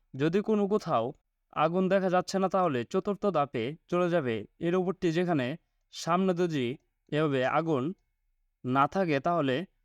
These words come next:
সে এখান থেকে চলে যাবে, এদিক দিয়ে সামনে দিয়ে আগুন না থাকে, তাহলে চলে যাবে। সামনে আগুন থাকলে,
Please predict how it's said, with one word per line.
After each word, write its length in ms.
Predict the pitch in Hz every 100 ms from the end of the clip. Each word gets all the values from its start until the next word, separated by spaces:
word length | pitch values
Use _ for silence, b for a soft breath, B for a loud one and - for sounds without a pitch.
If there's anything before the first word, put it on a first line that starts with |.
| _
সে 200 | - 160 143 - -
এখান 220 | 156 175
থেকে 260 | 175 175 139 160 - _ _ _ _ _ _ _ _
চলে 200 | 185 185
যাবে, 220 | 180 147 123
এদিক 180 | 135 160
দিয়ে 200 | 160 151 208 -
সামনে 320 | - 165 175
দিয়ে 180 | 160 170
আগুন 200 | 170 180
না 100 | 185
থাকে, 180 | 185 180
তাহলে 260 | 175 165 156
চলে 220 | 190 185
যাবে। 160 | 170 170
সামনে 240 | 123 156 160
আগুন 220 | 160 180
থাকলে, 400 | 180 190 - 151